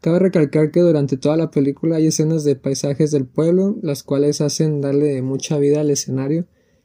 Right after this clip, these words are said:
que quiero creer que es lo que buscaba, darle un protagonismo en segundo plano por parte del director y del equipo creativo.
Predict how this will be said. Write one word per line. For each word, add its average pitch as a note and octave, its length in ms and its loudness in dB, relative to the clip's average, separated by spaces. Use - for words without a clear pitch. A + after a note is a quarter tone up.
que D3 140 0
quiero E3+ 220 4
creer E3+ 240 2
que F3+ 100 2
es F3 60 4
lo F3 160 4
que D3 100 0
buscaba, D3 720 -2
darle D3 540 0
un C#3+ 120 -4
protagonismo C#3+ 600 0
en D3+ 60 -2
segundo C#3 340 -2
plano D3 340 -2
por C3+ 220 -4
parte C#3+ 400 -2
del C#3+ 340 2
director C3 680 -2
y D#3+ 60 -2
del C#3 160 0
equipo C#3 380 -4
creativo. C3+ 520 -4